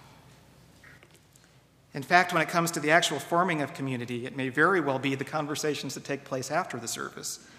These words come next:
that are as significant as anything else that goes on during the service. Well, okay then, how does this kind of community happen?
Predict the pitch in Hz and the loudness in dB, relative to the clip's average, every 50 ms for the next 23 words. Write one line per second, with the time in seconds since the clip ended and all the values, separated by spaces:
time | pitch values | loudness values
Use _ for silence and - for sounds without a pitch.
0 | - - - - - - - - - - - 139 135 131 131 131 120 - 139 123 | -20 -20 -20 -20 -20 -20 -20 -20 -8 0 2 4 6 6 4 4 2 0 -2 -2
1 | 143 147 - 156 135 147 135 127 120 135 135 143 143 139 143 135 131 127 127 123 | -2 -2 -2 -2 -2 -2 -2 -2 -2 -2 -2 -2 -4 -4 -4 -4 -4 -4 -4 -6
2 | - - - - - 123 127 131 - 135 127 131 131 131 123 127 123 127 120 113 | -8 -10 -10 -8 -6 -6 -4 -4 -4 -6 -6 -6 -8 -8 -8 -6 -6 -6 -6 -6
3 | 107 117 - - - - - - - 190 - - - - - _ _ _ _ _ | -8 -10 -10 -10 -10 -10 -12 -14 -14 -14 -14 -16 -16 -18 -20 _ _ _ _ _
4 | _ _ _ _ _ _ _ _ _ _ _ _ _ _ - - - - - - | _ _ _ _ _ _ _ _ _ _ _ _ _ _ -20 -20 -20 -20 -20 -20
5 | - _ _ - - - - - - - - - - - - - - 233 226 226 | -20 _ _ -20 -20 -20 -20 -20 -20 -20 -20 -20 -20 -20 -10 0 2 4 4 4
6 | 226 - - 214 202 165 151 143 135 - - 233 262 269 269 - - 226 - - | 4 2 0 0 2 4 4 2 2 4 4 2 2 2 0 0 2 0 0 0
7 | - - 185 185 175 170 175 - 170 151 151 165 165 143 143 131 127 - - 117 | 0 0 0 2 2 0 -2 -2 0 0 2 2 2 2 0 0 0 0 0 0
8 | 113 117 - 123 113 | 0 0 -2 -6 -6